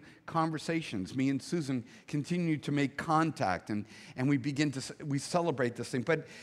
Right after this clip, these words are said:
it made me realize God kind of was talking to me. He's like, "You know, you're a little too cliche with my advances. You know, my wife doesn't let me get along,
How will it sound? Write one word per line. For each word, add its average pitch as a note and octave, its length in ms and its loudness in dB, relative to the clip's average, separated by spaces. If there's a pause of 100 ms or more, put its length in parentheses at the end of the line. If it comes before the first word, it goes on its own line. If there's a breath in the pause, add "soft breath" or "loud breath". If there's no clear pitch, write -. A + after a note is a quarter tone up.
(120 loud breath)
it D#3+ 80 2
made B3 180 6
me C#4+ 80 4
realize D3 560 4
God C4 440 2
kind A3+ 220 0
of F#3 240 -4
was E3+ 160 -8
talking A3+ 300 -4
to F#3 100 -2
me. D3+ 120 2
He's C3+ 160 -2
like, D#3 240 0
"You G3+ 140 -4
know, A#3 60 -2
you're B3 260 0
a D#4 40 2
little A3 200 4
too F3 180 -4
cliche F3+ 500 -2
with B2 220 -2
my B2+ 140 0
advances. - 760 -8 (800 soft breath)
You A3 80 -2
know, A#3 60 6
my A#3 120 10
wife A#3+ 280 6
doesn't G3 240 0
let A#2+ 120 -2
me A#2 80 0
get A2 180 2
along, G#2 340 2